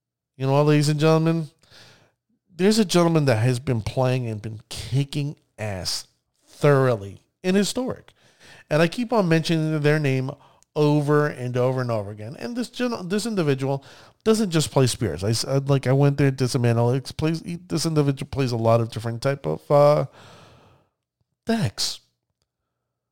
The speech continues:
But the deck that he keeps on consistently winning over and over and again, making sure he gets five or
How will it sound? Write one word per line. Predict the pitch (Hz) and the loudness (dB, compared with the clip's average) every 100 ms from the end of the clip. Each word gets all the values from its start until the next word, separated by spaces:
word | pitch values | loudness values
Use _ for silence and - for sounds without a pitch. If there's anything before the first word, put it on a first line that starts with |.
| _ _ _ _ _ _ | _ _ _ _ _ _
But | 185 175 175 | 2 2 0
the | 165 | -6
deck | 143 - 240 - | 0 2 2 4
that | 226 | 0
he | 185 | 0
keeps | - 185 170 | -2 -4 -2
on | 156 | -2
consistently | - 131 - 151 - 127 123 110 | -2 -2 2 2 2 0 0 0
winning | 117 127 123 107 92 | 2 4 4 2 0
over | 127 160 165 | 4 6 6
and | 143 | 6
over | 143 135 | 4 2
and | 117 | 0
again, | 107 80 78 - - - - - - | -4 -8 -12 -14 -18 -20 -20 -20 -6
making | 143 143 139 | -4 -4 -6
sure | - 151 | 0 2
he | 131 | 2
gets | 127 117 | 0 -6
five | - - 131 127 | -2 4 4 4
or | 151 147 139 - | 0 -2 -2 -4